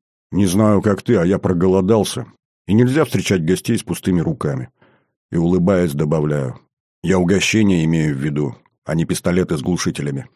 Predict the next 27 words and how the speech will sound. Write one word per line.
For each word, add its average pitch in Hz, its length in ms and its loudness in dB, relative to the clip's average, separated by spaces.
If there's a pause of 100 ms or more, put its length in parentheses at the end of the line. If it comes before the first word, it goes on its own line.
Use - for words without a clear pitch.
(640)
На 73 160 -6
что 92 200 -2
Серёга 98 380 0
только 95 260 -2
хмыкает. 85 560 -2 (200)
«С - 120 -12
тебя 139 280 2
станется». 107 680 2 (640)
Вот 92 240 2
так 165 180 4
и 170 40 6
встретили 123 500 4
мы 117 280 4 (240)
не 87 180 0
столь 139 300 2
уж 131 160 2
и 117 40 4
дорогих 104 520 2
и - 20 4
долгожданных 90 800 2
гостей. 92 520 -4 (300)
Вошли 156 500 0
без 98 200 2
стука, - 500 0 (200)
почти 160 340 -2
без 123 200 4
звука, 104 680 0